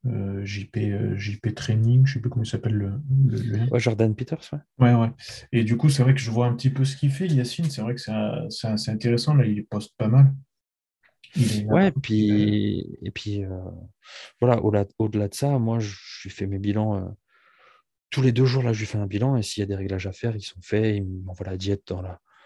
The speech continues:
Speaker 1: Ouais.
Speaker 2: dans les vingt minutes. Et puis, bah, j'applique directement, quoi. Donc, euh,
Speaker 1: Tu penses que
Speaker 2: Là,
Speaker 1: tu
Speaker 2: on
Speaker 1: vas
Speaker 2: est fort.
Speaker 1: passer à, à deux checks par jour, là, comme, euh, comme Terence Ruffin ?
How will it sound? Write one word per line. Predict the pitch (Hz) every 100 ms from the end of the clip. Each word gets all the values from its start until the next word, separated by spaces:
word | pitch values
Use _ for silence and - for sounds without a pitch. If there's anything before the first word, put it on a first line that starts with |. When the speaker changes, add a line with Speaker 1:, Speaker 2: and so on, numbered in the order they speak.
| _ _ -
Speaker 1:
Ouais. | 113 110 -
Speaker 2:
dans | 104
les | 98
vingt | 95 110
minutes. | 117 113 131 120
Et | 107
puis, | -
bah, | 98 98
j'applique | 92 92 101
directement, | 98 98 - 107 107
quoi. | - 92
Donc, | 92 90
euh, | 92 92 92 95 - _ _
Speaker 1:
Tu | -
penses | - 135 -
que | 127
Speaker 2:
Là, | 107
Speaker 1:
tu |
Speaker 2:
on | 110
Speaker 1:
vas |
Speaker 2:
est | -
fort. | 120
Speaker 1:
passer | - 131
à, | 117 110 110 110 - -
à | 117
deux | 110 123
checks | 123 135 135
par | 131 113
jour, | 120 156
là, | 151
comme, | 139 123 117
euh, | 113 110 110
comme | 107 117
Terence | 117 120 117 117
Ruffin ? | - 117 - 143